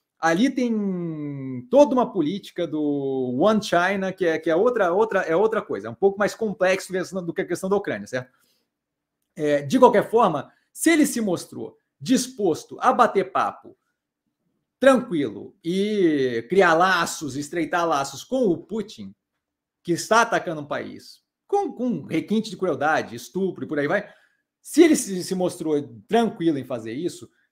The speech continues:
eu não vejo ele, eu, eu não vejo, eu não vejo,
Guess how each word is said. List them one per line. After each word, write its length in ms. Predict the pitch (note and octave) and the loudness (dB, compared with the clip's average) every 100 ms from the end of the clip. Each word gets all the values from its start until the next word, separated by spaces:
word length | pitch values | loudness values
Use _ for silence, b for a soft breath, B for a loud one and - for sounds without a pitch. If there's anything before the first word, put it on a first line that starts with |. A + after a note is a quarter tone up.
| _ _ _ _ _ _ _ _ | _ _ _ _ _ _ _ _
eu 180 | B3 F#4+ | 0 2
não 160 | G#4+ - | 2 2
vejo 400 | G3 B3 F3 D#3+ | 4 4 2 4
ele, 340 | G3+ F3 B2+ | 4 2 -2
eu, 140 | D#3 F#3 | -4 -4
eu 100 | G3 | -2
não 160 | B3 G3 | 0 4
vejo, 380 | G#3+ F3 E3+ | 4 4 2
eu 80 | F3+ | 2
não 100 | A#3 | 4
vejo, 640 | G#3+ G3 G3 - F#3+ F#3 | 4 2 -2 -8 -14 -14